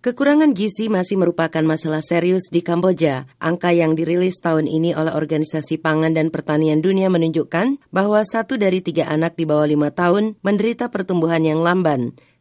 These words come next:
karena buruknya makanan. Meskipun Kamboja dianggap aman pangan,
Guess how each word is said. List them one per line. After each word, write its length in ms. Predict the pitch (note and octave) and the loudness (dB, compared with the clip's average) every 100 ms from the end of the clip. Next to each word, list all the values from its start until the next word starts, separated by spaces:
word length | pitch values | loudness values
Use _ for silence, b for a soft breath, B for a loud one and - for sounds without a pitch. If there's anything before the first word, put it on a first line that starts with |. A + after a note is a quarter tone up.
| - | -6
karena 400 | E3 E3 E3 E3 | -2 0 0 0
buruknya 480 | D#3+ E3 E3 F3+ F3+ | 0 -2 0 0 2
makanan. 640 | E3+ D#3+ D#3+ D3+ C#3 C#3+ - - | 0 0 0 2 0 -4 -10 -6
Meskipun 480 | E3 - E3+ E3+ F3+ | -6 -4 -2 0 0
Kamboja 480 | F3 D#3+ D#3 D#3 D#3+ | 0 2 2 0 0
dianggap 480 | D#3 D3+ D#3 D#3 - | 0 0 -2 -2 -4
aman 320 | D#3+ D#3 D#3+ | -2 0 0
pangan, 480 | F#3 F#3 E3+ C4+ | 0 2 2 0